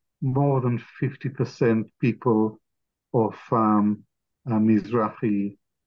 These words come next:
roots. Um,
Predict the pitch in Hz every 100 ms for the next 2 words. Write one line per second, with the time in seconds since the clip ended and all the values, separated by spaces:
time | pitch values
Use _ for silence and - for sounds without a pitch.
0 | - 120 95 87 - - _ _ _ _
1 | _ _ _ _ _ _ _ _ _ _
2 | _ _ _ _ _ _ _ 110 107